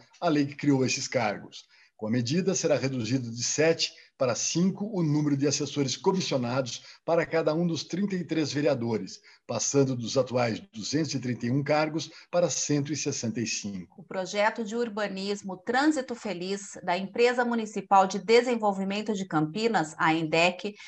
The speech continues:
Speaker 2: transformou o entorno da Escola Municipal de Ensino Fundamental Professor Vicente Hall no Parque Industrial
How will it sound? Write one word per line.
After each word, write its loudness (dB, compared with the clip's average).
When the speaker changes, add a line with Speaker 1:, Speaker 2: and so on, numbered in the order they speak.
Speaker 2:
transformou 6
o 6
entorno 6
da 6
Escola 2
Municipal 2
de -4
Ensino -2
Fundamental 0
Professor -8
Vicente -12
Hall 4
no -6
Parque 6
Industrial 0